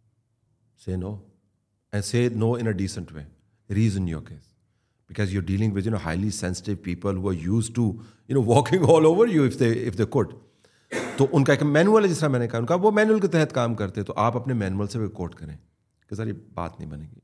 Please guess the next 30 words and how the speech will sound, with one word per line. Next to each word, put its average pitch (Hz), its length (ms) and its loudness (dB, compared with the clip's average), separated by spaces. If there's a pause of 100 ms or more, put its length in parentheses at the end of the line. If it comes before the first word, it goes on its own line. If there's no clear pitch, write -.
آپ - 140 -14
نے 113 60 -6
پہلے 131 180 -6
press 123 180 -6
conference 110 320 -8
کروائی 104 360 -6
ہے، 131 60 -12 (680)
ان 127 80 -4
سے 131 100 -4
بھی 127 80 -2
press 101 180 -6
conference 87 300 -10
کروا 90 180 -8
دیں، 117 100 -6
میں 92 400 -2
نہیں، 87 400 -4
آ، 80 220 -12
یہ 82 120 -10
کر 82 140 -12
سکتا، 92 300 -12
میری 139 240 -6
کریڈیبلٹی 113 600 -4
ہے۔ - 40 -12 (1200)
آ، 98 200 -4
یقین 143 520 2
مانیں، 107 320 2
nine 131 400 4
out 120 140 2
of 120 80 2
ten 110 300 -4